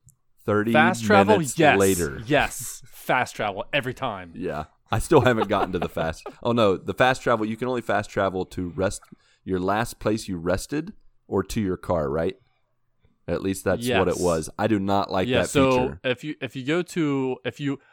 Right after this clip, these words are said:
Speaker 2: now, so when I did my run, um, I, I never went to those parking spots, and, and so to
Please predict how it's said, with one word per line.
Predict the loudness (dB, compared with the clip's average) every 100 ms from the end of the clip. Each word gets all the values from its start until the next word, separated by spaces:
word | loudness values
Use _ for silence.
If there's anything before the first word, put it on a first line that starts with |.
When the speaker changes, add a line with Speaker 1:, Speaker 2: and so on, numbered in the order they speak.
| _ _ 0
Speaker 2:
now, | 4 4 4 0
so | -6 2 4 4 4 2 -2
when | -4 -2
I | 0 0
did | 2 0 0
my | 0 0 2 0 -4
run, | -4 -2 -2 -4 -8 -6
um, | -2 -2 -2 -4
I, | 0 2 2 -2 -8 _ _ _
I | -4
never | 0 4 4 4
went | 2 0 0
to | -2 2
those | 2 2 -2
parking | -2 -2 -2 -4
spots, | 0 0 -2 -10 -12 -10
and, | -6 -6 -6
and | -4 -2 -2 -6 -10
so | -12 -2 0 0
to | -2 -2 -2 -2